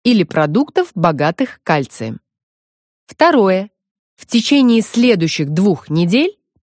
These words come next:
пять дней из семи, я буду есть хотя бы по две порции молочных продуктов.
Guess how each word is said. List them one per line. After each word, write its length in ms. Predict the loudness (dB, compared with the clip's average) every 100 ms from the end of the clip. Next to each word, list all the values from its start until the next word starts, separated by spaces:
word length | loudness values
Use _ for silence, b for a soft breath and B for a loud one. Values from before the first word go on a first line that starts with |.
| _
пять 360 | 0 0 -2 -8
дней 380 | -2 2 2 -2
из 260 | -4 -6
семи, 420 | -4 0 2 0 -4 _ _ -2
я 200 | 0 2
буду 220 | 2 2
есть 380 | 2 0 -2 -4
хотя 300 | -2 0 0
бы 100 | 0
по 160 | 0
две 220 | 2 0
порции 500 | 0 -2 -2 -2 -2
молочных 680 | 2 2 2 -2 -2 -4 -2
продуктов. 600 | 0 2 0 -4 -12 -16